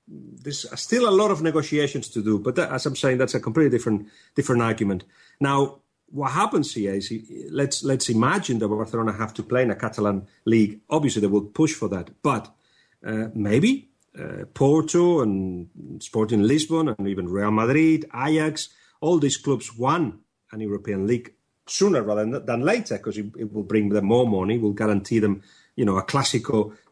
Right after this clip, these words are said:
uh, once or twice a year. But I'm not sure the, uh, Premier League wants that.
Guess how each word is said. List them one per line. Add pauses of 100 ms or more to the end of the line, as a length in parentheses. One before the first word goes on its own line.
(120)
uh,
once
or
twice
a
year. (720)
But
I'm
not
sure
the,
uh,
Premier
League
wants
that.